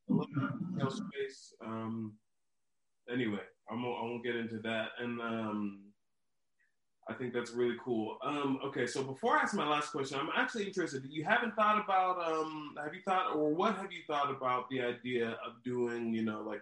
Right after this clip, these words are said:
producing specials or, or, you know, like, they had that,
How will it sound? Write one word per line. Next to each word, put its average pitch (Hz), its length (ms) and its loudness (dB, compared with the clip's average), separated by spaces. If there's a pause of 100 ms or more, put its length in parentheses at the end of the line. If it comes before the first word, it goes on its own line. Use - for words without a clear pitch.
(120)
producing 117 920 -2
specials 110 800 -8
or, 107 160 -4
or, 104 520 -2 (280)
you 117 80 -2
know, 117 180 2
like, 113 160 0 (120)
they 113 140 0
had 127 220 2 (100)
that, 110 240 0